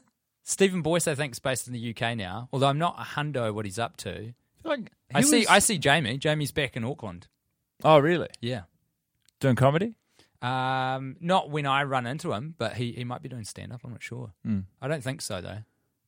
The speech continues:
Speaker 2: When you run into him, he's just a guy.
Speaker 1: He's a guy.
Speaker 2: Yeah.
Speaker 1: A man.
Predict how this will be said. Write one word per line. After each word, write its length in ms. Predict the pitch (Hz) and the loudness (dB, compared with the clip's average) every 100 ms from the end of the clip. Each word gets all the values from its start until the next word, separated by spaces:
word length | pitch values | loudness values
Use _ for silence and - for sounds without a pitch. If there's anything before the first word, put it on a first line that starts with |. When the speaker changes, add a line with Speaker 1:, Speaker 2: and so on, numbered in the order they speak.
| _ | _
Speaker 2:
When 140 | 110 113 | 6 8
you 120 | 110 | 8
run 100 | 104 | 4
into 200 | 98 104 | 0 -2
him, 60 | |
he's 120 | 101 - | -4 -4
just 160 | 95 | -6
a 40 | 95 | -4
guy. 340 | 98 95 85 - _ | -4 -4 -6 -12 _
Speaker 1:
He's 180 | - 127 | -8 -6
a 40 | 143 | -2
guy. 440 | 131 160 107 98 _ _ _ | 0 2 0 -6 _ _ _
Speaker 2:
Yeah. 240 | - 76 90 - _ _ _ _ _ _ _ - | -12 -10 -10 -18 _ _ _ _ _ _ _ -4
Speaker 1:
A 60 | |
man. 520 | 139 147 156 123 92 | 0 4 4 2 -2